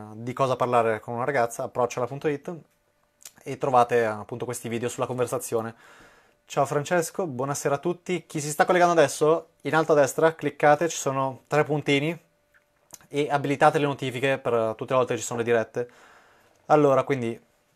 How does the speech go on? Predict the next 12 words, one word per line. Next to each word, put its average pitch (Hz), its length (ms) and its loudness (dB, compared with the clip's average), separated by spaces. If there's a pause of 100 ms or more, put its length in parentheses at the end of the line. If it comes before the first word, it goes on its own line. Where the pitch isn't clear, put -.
detto 156 340 4
questo, 123 320 2
che 120 60 0
ci 120 60 -8
sono 131 140 -6
già 127 140 2
dei 123 120 -2
video 123 340 2
miei 120 260 -4
su 127 120 -10
YouTube 117 400 -6
dove, 113 360 -2